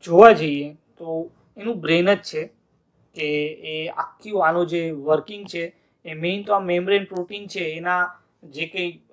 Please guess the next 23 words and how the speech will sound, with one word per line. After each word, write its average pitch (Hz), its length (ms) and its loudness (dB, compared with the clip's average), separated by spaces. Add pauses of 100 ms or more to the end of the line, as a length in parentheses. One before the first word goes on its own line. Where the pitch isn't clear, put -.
(120)
એને 160 380 -10 (340)
સિગ્નલ્સ 196 560 4
જવાના 139 400 4
છે 143 160 -14
એના 165 220 2
આધારિત 175 360 2
એ 175 60 -8
કામ 143 260 -2
કરવાનું 135 440 -10
છે. - 180 -20 (400)
અને 208 280 0 (280)
વાયરલ 190 400 6
એન્વેલોપનો 190 600 0
કેવો 208 400 4
શેપ 185 320 -6
બનશે 156 520 -6 (260)
એ 175 120 -8
પણ 185 240 -4
એ 175 60 -2
પોતે 180 460 -12 (180)
ડિટરમાઇન 143 500 -8
કરે 135 320 -12
છે. - 180 -20